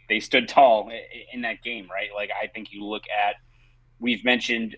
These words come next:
oh yeah, you know, you have issues with the third pairing there. You could have guys that could get, you have some weak links, especially at five-on-five play. As long as you got, uh,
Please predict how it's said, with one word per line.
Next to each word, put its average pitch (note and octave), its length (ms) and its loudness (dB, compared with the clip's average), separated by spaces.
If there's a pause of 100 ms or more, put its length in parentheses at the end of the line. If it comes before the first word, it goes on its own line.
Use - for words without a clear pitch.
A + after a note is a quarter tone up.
oh C3 180 0
yeah, A2+ 220 2
you G2 120 -6
know, G2 80 -8
you G#2+ 200 -4
have A#2+ 220 4
issues A2+ 440 -6
with G#2+ 260 -2
the F#2+ 60 -14
third A#2+ 300 0
pairing A2 480 4
there. G#2 300 2
You G2+ 160 -8
could G#2+ 200 -4
have G#2 240 -2
guys G2+ 320 0
that F#2+ 180 -6
could F2+ 180 -12
get, G2 220 0 (380)
you B2 100 0
have A#2 60 -4
some A2+ 180 -8
weak A2+ 240 -6
links, A2 520 -6
especially - 340 -4
at - 60 -12
five-on-five G#2+ 540 0
play. A2+ 320 4 (480)
As - 60 -14
long E3+ 160 6
as F3+ 100 -4
you F3 80 -6
got, C3+ 280 8 (140)
uh, A2+ 340 2